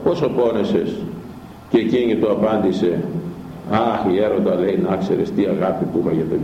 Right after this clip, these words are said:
Κύριο. Να ξέρεις», του λέει, «και τώρα που ήρθα και είδα τα αγαθά, είπα», λέει, είπα στον Κύριο, «Κύριε, χίλιες φορές χειρότερο το μαρτύριο να ήτανε, το ήθελα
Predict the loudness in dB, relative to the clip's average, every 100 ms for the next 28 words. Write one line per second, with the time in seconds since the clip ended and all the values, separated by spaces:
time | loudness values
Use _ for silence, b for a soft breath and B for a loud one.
0 | -2 -2 -2 -4 -8 -12 -16 -18 -20 -20
1 | -20 -20 -20 -20 -12 -2 0 0 0 0
2 | 0 0 2 2 2 0 0 0 0 0
3 | 0 0 0 2 0 0 0 0 0 0
4 | -2 0 0 0 -2 -4 -6 -10 -4 0
5 | 2 2 2 2 0 0 0 -2 -2 0
6 | 0 0 0 0 2 2 0 0 0 2
7 | 0 0 0 -2 -2 -4 -6 0 2 2
8 | 0 0 0 2 2 0 0 0 2 0
9 | 2 2 2 2 0 2 2 2 2 2
10 | 2 2 0 -4 -6 -8 -12 -14 -18 -18
11 | -20 -20 -20 -20 -20 -20 -20 -20 -20 -20
12 | -4 2 2 0 -2 -2